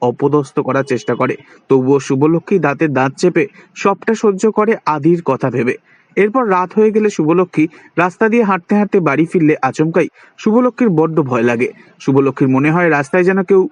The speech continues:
পিছু নিচ্ছে শুভলক্ষ্মীর। অন্যদিকে দেখা যায় শুভলক্ষ্মী থানা থেকে চলে যাওয়ার পর মোহনা হঠাৎই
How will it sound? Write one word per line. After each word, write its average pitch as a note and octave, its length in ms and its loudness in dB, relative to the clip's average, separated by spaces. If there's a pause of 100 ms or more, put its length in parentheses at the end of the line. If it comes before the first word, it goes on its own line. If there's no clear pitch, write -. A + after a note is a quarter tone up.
(140)
পিছু G#3+ 280 0
নিচ্ছে A#3 280 0
শুভলক্ষ্মীর। B2+ 580 -2 (400)
অন্যদিকে A#3 400 2
দেখা G#3+ 260 0
যায় A#3 140 2
শুভলক্ষ্মী G3+ 680 0
থানা C3 240 -2
থেকে D#3 260 -2 (360)
চলে G#3+ 260 2
যাওয়ার A3+ 260 0
পর E3 200 -2
মোহনা C3 400 0
হঠাৎই D3 400 0